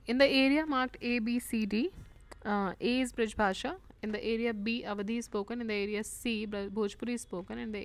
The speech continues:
area D, Maithili is spoken, which is the area of North Bihar। Which Indian language is spoken maximum in the world after Hindi? हिंदी के बाद दुनिया में सबसे ज़्यादा बोली जाने वाली लैंग्वेज कौन सी है? तो वो है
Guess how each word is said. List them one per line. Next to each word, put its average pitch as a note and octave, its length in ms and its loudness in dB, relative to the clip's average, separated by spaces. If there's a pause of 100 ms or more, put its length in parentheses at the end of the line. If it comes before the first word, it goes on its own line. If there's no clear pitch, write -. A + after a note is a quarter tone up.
(120)
area G3 200 -4
D, G3+ 240 -6
Maithili G3 460 -6
is C#4+ 80 -10
spoken, - 420 -10 (600)
which A#3+ 160 -4
is A#3+ 120 -2
the A3+ 80 2
area G3+ 260 0
of C#4+ 140 -8
North F#3+ 360 -8
Bihar। E3+ 280 -6 (680)
Which D4+ 260 2
Indian D#4+ 280 2
language A#3 360 2
is C4 100 0
spoken A#3+ 520 0
maximum C4+ 560 0
in B3+ 120 0
the A#3+ 100 2
world G3+ 400 0
after G3+ 320 -2
Hindi? F3+ 460 -6
हिंदी B3+ 400 0
के C4+ 180 -2
बाद G3 500 -2 (1000)
दुनिया A3+ 260 0
में A#3 100 -2
सबसे A#3 360 -2
ज़्यादा G#3 320 0
बोली G3+ 360 -2
जाने F#3+ 300 -4
वाली F#3+ 280 -4
लैंग्वेज F3+ 440 -6
कौन B3 220 -2
सी G3+ 200 -8
है? F3+ 100 -6
तो G3 140 -10
वो F#3+ 160 -6
है A3+ 160 -8